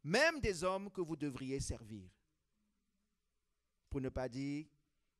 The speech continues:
que vous devriez diriger. Parce que nous croyons, on l'a déjà vu au point numéro, je me rappelle, numéro deux. On n'est pas des dictateurs, on n'est pas là pour dire aux gens quoi faire. La Bible dit que le modèle du leader, c'est quoi ?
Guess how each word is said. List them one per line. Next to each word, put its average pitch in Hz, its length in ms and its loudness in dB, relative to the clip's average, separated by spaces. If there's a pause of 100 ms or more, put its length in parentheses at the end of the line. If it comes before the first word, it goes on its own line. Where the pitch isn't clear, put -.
(160)
que - 80 -6
vous 131 140 -6
devriez 127 420 -2
diriger. 120 560 -4 (880)
Parce 131 200 -6
que 160 80 -6
nous 156 160 -2
croyons, 156 260 -6
on 156 100 -2
l'a 220 140 -2
déjà 208 180 4
vu 208 140 -4
au 226 100 -2
point 220 220 -6
numéro, 190 420 -6
je 170 80 -10
me 180 60 -12
rappelle, 190 240 -10
numéro 196 320 -6
deux. 170 280 -2 (300)
On 196 120 -4
n'est 240 120 0
pas - 220 -2
des 226 100 0
dictateurs, 190 440 0
on 233 40 -6
n'est 240 100 -4
pas 262 160 -6
là 302 120 -4
pour 214 180 -8
dire 202 240 -2
aux 196 100 6
gens 185 280 0 (680)
quoi 165 200 2
faire. 180 340 -2 (640)
La 139 120 2
Bible 269 280 2
dit 220 140 -2
que 240 100 2
le 202 120 6
modèle 190 420 2
du 190 100 -4
leader, 180 380 4
c'est 160 160 -2
quoi ? 156 280 -2